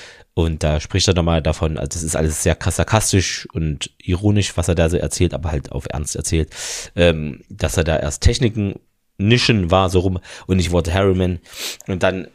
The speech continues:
war er irgendwie auf einmal Davis und dann stand da irgendwie Sergeant Norman Davis und, ähm, ja, dann fragt er halt so die Leute nach ihren Lieblings-Harriman-Szenen, was ja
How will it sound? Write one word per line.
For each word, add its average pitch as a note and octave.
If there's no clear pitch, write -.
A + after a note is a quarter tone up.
war F#2
er G2
irgendwie F#2
auf D#2+
einmal D#2+
Davis A2+
und E2+
dann E2
stand D#2+
da D#2+
irgendwie D#2
Sergeant F2
Norman G#2+
Davis A2
und, E2
ähm, D2
ja, E2
dann D#2
fragt -
er E2
halt D#2+
so D#2+
die D#2
Leute D#2
nach D#2
ihren D#2+
Lieblings-Harriman-Szenen, F2+
was -
ja D2